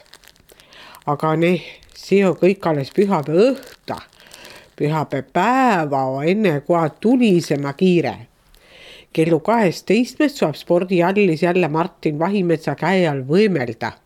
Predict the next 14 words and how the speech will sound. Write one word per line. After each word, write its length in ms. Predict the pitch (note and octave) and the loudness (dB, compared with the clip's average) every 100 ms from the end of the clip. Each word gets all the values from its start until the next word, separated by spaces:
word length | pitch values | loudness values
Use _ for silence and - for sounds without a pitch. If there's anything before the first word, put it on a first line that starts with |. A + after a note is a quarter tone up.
| _ - _ - - - - - | _ -20 _ -20 -20 -20 -16 -4
Ta 100 | E3 | -2
projektiraha 1040 | F3 F3 F#3+ D#4+ - - D4+ C4+ A#3+ A#3 | 2 2 2 0 -4 -2 0 2 2 2
too 220 | G#3 A#3+ F3+ | 2 4 4
otsa 340 | F3 - - D#3+ | 0 -4 -4 -2
suan 480 | - D#3 C#3+ C#3 C3+ - - - - | 0 0 0 -6 -10 -18 -20 -18 -6
ja 120 | C#3 | -2
nüüdsest 640 | D3 A3 C4 - F#3 D3+ | 2 2 2 0 -4 -2
tuleb 320 | - D#3+ C#3 - | 0 0 0 -4
siis 240 | D#3+ F#3+ B3 | -4 0 0
ise 180 | B3+ G#3+ | 2 0
omad 360 | D#3+ D3+ C3+ | 0 -4 -4
korrad 320 | F#3+ G3 G3+ - | -2 0 -2 -2
kinni 320 | A3 A#3+ G3 E3 | 0 2 2 0
maksa. 560 | C3+ B2+ - - B2+ | -2 -8 -12 -12 -10